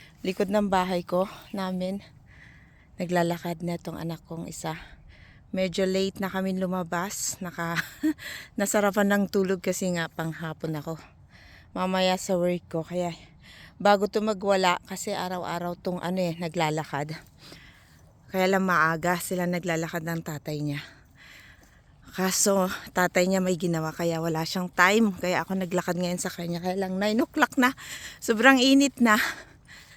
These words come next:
So, dito po tayo. Dito lang sa bahay namin, likod bahay. So, eto yung view ng likod bahay namin. Puro bundok. Come here, Shati.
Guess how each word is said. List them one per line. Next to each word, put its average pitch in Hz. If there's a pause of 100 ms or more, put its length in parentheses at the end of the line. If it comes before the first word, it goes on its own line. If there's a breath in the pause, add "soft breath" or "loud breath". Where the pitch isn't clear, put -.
(280 loud breath)
So, 190 (240 loud breath)
dito 208
po 208
tayo. 208
Dito 220
lang 220
sa -
bahay 190
namin, 175
likod 185
bahay. 143 (720 loud breath)
So, -
eto 180
yung 196
view 208 (800 loud breath)
ng 185
likod 175
bahay 175
namin. 185 (1120 loud breath)
Puro 180
bundok. 190 (2250 loud breath)
Come 330
here, 320
Shati. 294